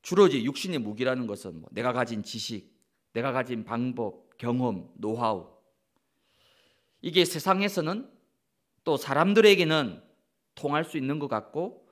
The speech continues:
뭔가 되어지는 것처럼 보일 수 있지만 그러나 영적 세계에서는 사단과 흑암에게는 절대 통하지 않습니다. 그렇다면 진정한 승리가 무엇일까요?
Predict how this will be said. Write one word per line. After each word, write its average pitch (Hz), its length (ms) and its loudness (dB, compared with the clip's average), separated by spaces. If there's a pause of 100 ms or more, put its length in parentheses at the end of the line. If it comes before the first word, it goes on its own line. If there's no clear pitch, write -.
뭔가 147 360 2
되어지는 165 460 2
것처럼 131 360 -6
보일 127 220 -2
수 127 100 -10
있지만 110 560 -6 (300)
그러나 139 440 2
영적 202 420 0
세계에서는 107 640 -12 (1040)
사단과 190 580 4
흑암에게는 214 800 -2 (300)
절대 202 580 -2 (380)
통하지 151 380 -10
않습니다. - 500 -18 (1400)
그렇다면 170 260 2
진정한 151 440 0
승리가 202 360 -2
무엇일까요? 104 600 -8